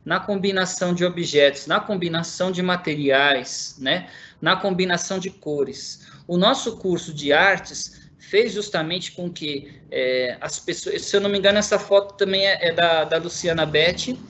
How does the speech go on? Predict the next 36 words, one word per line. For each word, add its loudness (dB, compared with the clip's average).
as -2
fotos 4
anteriores -2
são -2
de 0
alunas, 0
então -2
da, 2
da 6
bió. 2
<laughs> -10
Eu 6
talvez 6
vou 4
ter, 0
vou -2
ter 0
que -8
pedir -6
desculpa, -2
na 0
verdade, 2
porque -4
eu 2
não -2
vou 2
conseguir -6
lembrar 2
de -4
quem -6
são -4
cada 0
uma -4
das -6
fotos, -4
né? -2